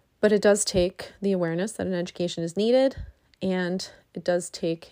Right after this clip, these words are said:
intention to go out and actually find the ways in which you want to learn and, and to pursue them and be consistent with it.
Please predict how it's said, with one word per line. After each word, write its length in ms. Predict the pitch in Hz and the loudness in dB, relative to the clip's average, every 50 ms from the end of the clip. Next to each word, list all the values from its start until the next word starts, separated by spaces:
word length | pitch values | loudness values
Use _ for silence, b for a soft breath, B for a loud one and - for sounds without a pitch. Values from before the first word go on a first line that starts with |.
| - - | -12 -8
intention 520 | 185 185 - - 170 170 - - 170 170 | -8 -8 -6 -6 -8 -8 -6 -8 -8 -8
to 100 | - 180 | -8 -6
go 160 | 160 170 160 | -4 -2 -2
out 260 | 165 160 165 165 - B B B B B B B B B B _ | -2 -2 -2 -4 -6 B B B B B B B B B B _
and 100 | 190 185 | -8 -8
actually 680 | 180 170 170 - - 175 175 175 175 175 170 170 175 180 - _ _ _ _ _ _ _ _ _ _ _ _ | -8 -8 -10 -8 -6 -4 -4 -2 -2 -4 -4 -4 -6 -8 -10 _ _ _ _ _ _ _ _ _ _ _ _
find 360 | - - - 185 180 180 190 | -8 -4 -2 -2 0 0 -2
the 80 | 185 190 | -2 0
ways 360 | 185 170 175 185 190 - - - | 0 0 -2 -2 -6 -8 -10 -10
in 120 | - 190 185 | -8 -6 -6
which 240 | 185 180 170 - | -6 -6 -8 -6
you 140 | - 190 190 | -4 -4 -2
want 240 | 180 175 170 170 175 | -2 -4 -4 -6 -6
to 100 | - 233 | -4 -4
learn 260 | 208 180 175 190 214 | -2 -2 -2 -4 -4
and, 140 | 233 233 233 - | -4 -6 -6 -6
and 320 | - 208 208 208 208 202 | -8 -8 -6 -6 -8 -10
to 120 | - - - | -12 -16 -10
pursue 380 | - - 226 - - 277 359 359 | -8 -6 -6 -2 -2 -2 0 0
them 220 | - - 87 - - _ _ _ | -2 -4 -6 -8 -14 _ _ _
and 160 | - 196 196 - | -6 -6 -4 -4
be 120 | 240 233 | -4 -6
consistent 880 | 233 - - 220 208 196 - - 240 240 - - - 175 - - - - - _ _ - | -6 -4 -6 -6 -6 -4 -4 -4 -4 -4 -4 -6 -6 -8 -8 -10 -12 -14 -14 _ _ -6
with 260 | 180 180 - - - | -4 -4 -4 -6 -8
it. 340 | - - - - - - | -10 -12 -12 -12 -14 -14